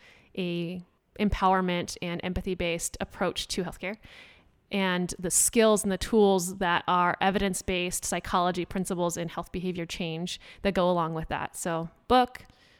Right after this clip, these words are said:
curriculum for health coaches or healthcare providers,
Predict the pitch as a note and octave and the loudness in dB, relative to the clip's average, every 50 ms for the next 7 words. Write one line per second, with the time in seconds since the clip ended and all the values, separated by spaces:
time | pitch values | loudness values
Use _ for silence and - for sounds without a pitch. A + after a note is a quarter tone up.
0 | _ _ _ - - A3 G#3 G#3+ - A3+ G#3 G3+ G3 F#3+ - F3+ - - B3+ B3 | _ _ _ 2 4 4 4 6 4 4 4 4 2 2 0 -2 -2 -2 -2 -2
1 | - - - A3 G#3 - - G3+ G3+ G3+ G3 F#3+ - - - F3+ F3+ E3 E3+ F3 | -2 -2 -4 -4 -2 -2 0 0 0 0 0 -2 -2 -2 -2 -2 0 0 -2 -2
2 | - - F#3+ - - G#3+ F3 - F#3 F3+ F#3 F3+ F3 E3+ F3 E3+ E3+ F3+ - - | -2 -4 -4 -4 -6 -8 -6 -6 -4 -2 0 0 0 0 0 -2 -2 -2 -2 -4